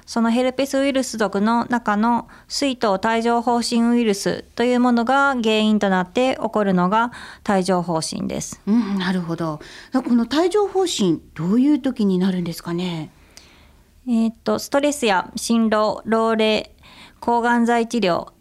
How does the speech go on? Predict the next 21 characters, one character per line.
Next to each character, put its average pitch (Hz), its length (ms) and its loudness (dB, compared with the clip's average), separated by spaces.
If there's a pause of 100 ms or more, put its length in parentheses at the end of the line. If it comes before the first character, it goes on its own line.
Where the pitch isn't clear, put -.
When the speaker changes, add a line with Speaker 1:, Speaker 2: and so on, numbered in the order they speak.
Speaker 1:
日 240 200 0
光 226 240 0
な 196 100 4
ど 180 140 0
の 170 180 0
刺 190 120 -4
激 208 240 0
な 247 120 2
ど 233 100 0
に 190 120 4
よ 175 100 4
り 160 240 -2 (140)
免 226 260 2
疫 269 100 -4
力 240 220 0
が 185 100 2
低 185 200 0
下 185 120 0
す 185 140 -2
る 175 120 -2
と、 175 360 0